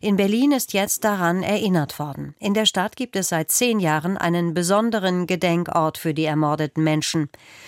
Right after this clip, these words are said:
Der Bundespräsident von Deutschland heißt Frank-Walter Steinmeier. Er hat gesagt, „Wir haben diesen Erinnerungsort viel zu spät gemacht.“ Er hat auch gesagt, „Auch heute noch werden Menschen mit Behinderung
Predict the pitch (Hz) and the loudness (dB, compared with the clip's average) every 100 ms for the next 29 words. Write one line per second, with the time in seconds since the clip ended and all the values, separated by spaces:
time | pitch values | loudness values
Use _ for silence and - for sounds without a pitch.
0 | - - 170 233 302 - - 160 165 180 | -10 -4 0 2 2 0 -2 -2 0 0
1 | 208 240 214 170 165 - 233 285 233 208 | 0 0 0 0 0 0 0 0 0 -2
2 | - - 190 165 165 165 160 180 - 147 | -4 -2 -2 0 0 -2 0 -4 -2 0
3 | 143 135 143 147 143 - - - 185 170 | 0 -2 -4 -8 -10 -18 -20 -8 -2 0
4 | 190 - 170 185 202 - - - - - | -2 -2 -2 0 -2 -4 -20 -20 -20 -12
5 | - 196 180 220 254 269 226 202 208 185 | 0 2 4 4 4 4 2 0 0 0
6 | 190 254 277 262 254 - 190 196 - - | 2 2 4 2 0 0 0 -2 -6 -2
7 | 262 240 233 220 175 151 - 143 135 143 | -2 0 -2 -2 -2 -2 -2 -4 -4 -8
8 | - - _ 202 170 160 - 175 151 - | -16 -20 _ 0 0 -2 -2 -2 -2 -2
9 | 190 190 208 - - - - - - - | -2 0 0 -2 -12 -20 -20 -20 -10 0
10 | 247 262 262 190 160 156 156 156 175 175 | 0 2 4 4 2 0 0 -2 -2 0
11 | 175 175 196 196 202 180 - 170 190 185 | 0 0 0 -2 -2 -2 -2 0 0 0
12 | 170 | -2